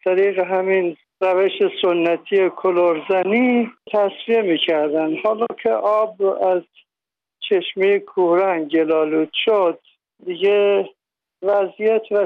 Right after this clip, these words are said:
شرایط دستگاه‌های تصفیهشون در حدی نبود که بتونن آب رو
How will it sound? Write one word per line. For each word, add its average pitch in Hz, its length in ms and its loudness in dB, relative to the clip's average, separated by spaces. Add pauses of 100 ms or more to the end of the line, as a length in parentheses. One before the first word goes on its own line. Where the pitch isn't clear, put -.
(120)
شرایط 190 460 0
دستگاه‌های 185 1300 2 (540)
تصفیهشون 208 760 0
در 220 280 2
حدی 220 220 -6
نبود 226 500 0
که 175 80 0
بتونن 165 600 -2
آب 156 380 -4
رو 156 360 0